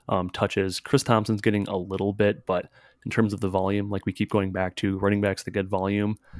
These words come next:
it's gonna be there. This is the first game this year that he didn't score double-digit fantasy points. Um,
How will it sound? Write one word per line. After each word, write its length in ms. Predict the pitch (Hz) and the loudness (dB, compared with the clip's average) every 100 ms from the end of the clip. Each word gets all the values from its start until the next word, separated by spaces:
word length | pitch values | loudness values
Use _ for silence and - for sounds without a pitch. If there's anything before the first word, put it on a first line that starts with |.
| - | -10
it's 120 | - - | -4 4
gonna 160 | 117 | 4
be 100 | 98 | 4
there. 300 | 92 82 - - | 0 -4 -8 -8
This 100 | - | -4
is 80 | 104 | -4
the 80 | |
first 280 | - 110 - | 0 0 0
game 180 | - 98 | -2 -4
this 200 | 95 - | -4 -2
year 100 | 101 | 0
that 120 | 98 | 0
he 160 | 98 92 _ | -2 -4 _
didn't 240 | 101 101 - | -4 -2 -4
score 240 | - 98 | 0 0
double-digit 460 | 95 101 98 101 - | 2 0 0 -2 -2
fantasy 300 | 98 98 - | -2 -4 -6
points. 440 | - 107 107 - - _ | -2 -2 -2 -8 -14 _
Um, 320 | 107 90 90 | -4 -4 -6